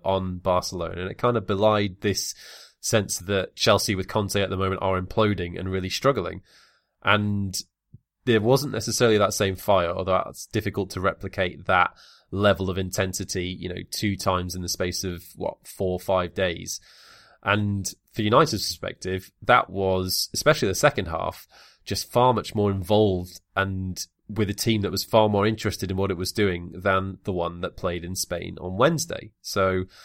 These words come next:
you know, there were only, I think, what, the only real change from the lineup was, uh, Martial coming in for Mata. You know, obviously Herrera was starting against, uh, Sevilla, and then Pogba came into that. So basically those just two changes.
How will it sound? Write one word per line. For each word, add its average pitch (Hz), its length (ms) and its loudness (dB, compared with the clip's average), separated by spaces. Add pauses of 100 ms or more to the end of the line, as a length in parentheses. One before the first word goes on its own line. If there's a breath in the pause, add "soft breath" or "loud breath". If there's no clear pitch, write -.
(260 loud breath)
you 95 100 -8
know, - 20 -8
there 107 120 2
were 135 100 4
only, 165 340 2 (200)
I - 40 -2
think, - 200 -4 (140)
what, 147 180 0 (260)
the 127 140 4
only 190 220 2
real 165 260 6
change 117 460 4
from 104 80 -4
the 107 80 2
lineup 110 320 2
was, 95 380 -2 (120)
uh, 98 440 6
Martial 104 440 2
coming 104 300 0
in 98 140 0
for 101 120 -6
Mata. 107 420 2 (520 soft breath)
You - 80 -6
know, 87 80 0
obviously 98 340 0
Herrera 98 640 4
was 98 180 -2
starting 95 440 2
against, - 840 -4 (100)
uh, 92 100 -2
Sevilla, 98 420 2
and 92 80 0
then 92 100 -2
Pogba 98 320 0
came 90 180 -2
into 87 180 -8
that. 87 140 -4
So 101 100 -4
basically 104 360 -2
those 101 220 0
just - 180 -6
two 117 180 0
changes. 101 640 0